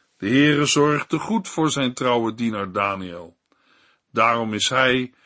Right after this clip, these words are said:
hoewel hij toen de derde man in het koninkrijk van Babel was, niet gedood. En hij is ook niet op de achtergrond geraakt. Bij de reorganisatie van de regering door Darius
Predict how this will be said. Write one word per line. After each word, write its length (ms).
hoewel 460
hij 200
toen 300
de 160
derde 300
man 260
in 120
het 160
koninkrijk 640
van 240
Babel 400
was, 340
niet 280
gedood. 640
En 100
hij 180
is 160
ook 220
niet 180
op 140
de 100
achtergrond 640
geraakt. 600
Bij 220
de 140
reorganisatie 1300
van 220
de 60
regering 640
door 200
Darius 680